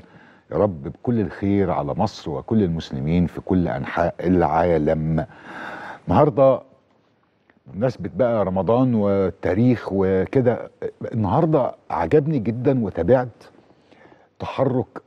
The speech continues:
رئيس الوزراء في وسط البلد، القاهرة التاريخية.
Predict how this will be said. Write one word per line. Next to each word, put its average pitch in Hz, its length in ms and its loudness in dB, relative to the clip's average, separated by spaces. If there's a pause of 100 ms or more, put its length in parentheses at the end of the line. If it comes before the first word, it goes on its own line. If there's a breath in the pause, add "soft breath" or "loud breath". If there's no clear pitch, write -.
(160)
رئيس 123 420 2
الوزراء 120 720 2
في 98 240 -6
وسط 127 340 -2
البلد، 92 520 0
القاهرة 101 640 0
التاريخية. 82 720 -6